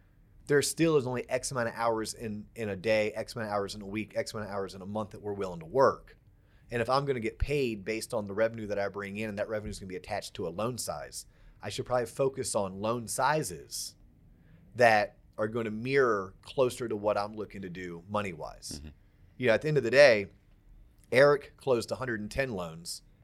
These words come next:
Speaker 1: for forty-one million dollars in volume. Kevin closed a hundred and forty-two loans for forty million dollars in volume. You know who made more money?
Speaker 2: Who?
Speaker 1: Eric. You know who did less loans? Eric.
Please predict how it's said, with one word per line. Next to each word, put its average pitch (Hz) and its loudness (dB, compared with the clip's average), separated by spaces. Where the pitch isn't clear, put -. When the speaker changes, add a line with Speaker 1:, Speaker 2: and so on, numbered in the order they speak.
Speaker 1:
for - -4
forty-one 120 0
million 87 -8
dollars 82 -6
in 85 -14
volume. 80 -6
Kevin 135 4
closed 135 0
a 95 -8
hundred 113 -6
and 98 -10
forty-two 127 -2
loans 87 -2
for 120 -4
forty 175 2
million 95 -2
dollars 90 -2
in 90 -12
volume. 90 0
You 120 0
know 139 4
who 147 2
made 143 2
more 139 0
money? 175 4
Speaker 2:
Who? 78 -8
Speaker 1:
Eric. 180 6
You 135 0
know 156 8
who 160 8
did 147 4
less 139 4
loans? 185 2
Eric. 113 10